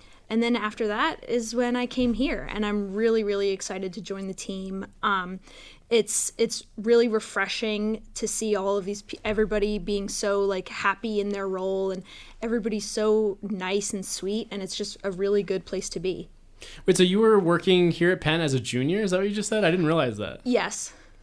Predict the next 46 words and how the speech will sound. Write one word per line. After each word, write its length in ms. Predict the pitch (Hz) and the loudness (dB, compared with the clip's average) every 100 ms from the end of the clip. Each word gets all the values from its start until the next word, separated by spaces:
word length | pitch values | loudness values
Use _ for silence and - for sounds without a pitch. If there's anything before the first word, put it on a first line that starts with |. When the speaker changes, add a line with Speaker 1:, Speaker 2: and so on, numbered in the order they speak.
| - | -12
Speaker 1:
Yeah, 160 | - 226 | 0 4
Speaker 2:
Hey, 100 | 233 | 6
Speaker 1:
that's, 200 | 151 175 | 6 6
Speaker 2:
wow. 60 | 120 | 4
Speaker 1:
that's 240 | 233 233 254 | 0 -2 0
when 100 | 226 | -2
I 40 | |
started. 480 | 202 - 165 160 160 - - - | -2 -4 -4 -6 -12 -16 -20 -2
Speaker 2:
How 140 | 156 165 | 4 6
did 120 | 170 | 4
you, 580 | 180 170 151 139 139 - - | 4 4 4 2 0 -6 -2
like, 220 | 123 - | -2 4
what 180 | 139 139 | 4 4
led 280 | 127 127 | 2 2
you 180 | 120 123 | 2 0
to 180 | 117 120 | 0 -2
think, 540 | 101 123 117 110 - 120 | -2 -2 -2 -4 -8 2
"Oh, 120 | 185 | 4
I'll 280 | 127 113 113 | 4 2 0
work 240 | 120 120 | -2 -2
for 400 | - 139 139 131 | 0 2 4 4
H 220 | 127 135 | 2 6
R 160 | 143 143 | 6 8
at 100 | 139 | 6
Penn," 380 | 147 165 123 110 | 4 2 2 -2
like, 200 | 107 107 | -2 -2
w-, 220 | 113 123 | -2 -2
especially 680 | 120 - 127 139 127 120 120 - _ - _ 262 | -2 2 2 4 4 4 0 -8 _ -20 _ 0
Speaker 1:
Um, 280 | 277 285 | 4 4
Speaker 2:
being 120 | 285 277 | 4 2
Speaker 1:
so 200 | 143 135 | 2 4
Speaker 2:
at 60 | |
another 220 | 117 117 113 | 4 0 -2
institution 440 | 113 113 123 127 | -4 -6 -6 -6
at 60 | 90 | -8
the 60 | - | -8
same 140 | 98 | -10
time? 280 | 95 110 113 - - - | -8 -8 -10 -16 -10 4
Speaker 1:
it 160 | 254 254 | 4 4
all 680 | 233 240 247 247 247 247 - _ _ _ _ - | 0 2 2 2 2 0 -4 _ _ _ _ -20
f-, 140 | - 214 | -12 0
happened 340 | 220 214 214 | 0 0 -2
through 180 | - 233 | -2 0
a 40 | 175 | 0
family 420 | - 196 190 160 | -2 -6 -6 -8
friend. 460 | - - 107 - | -6 -8 -8 -10